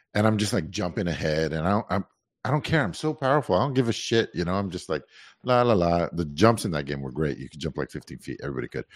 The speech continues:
And so I'm jumping away, and we're in this, like, office building,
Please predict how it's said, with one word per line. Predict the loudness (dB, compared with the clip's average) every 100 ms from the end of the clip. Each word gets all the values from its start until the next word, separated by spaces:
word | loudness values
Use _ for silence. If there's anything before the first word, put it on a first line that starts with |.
| -18 -18 -20 _
And | -2 -2
so | 0
I'm | 0 2
jumping | 2 2 0 0
away, | 2 4 4 2
and | 0 -2
we're | -2
in | -2
this, | -4 -6
like, | -8 -4
office | -4 -4 -8
building, | -6 -6 -8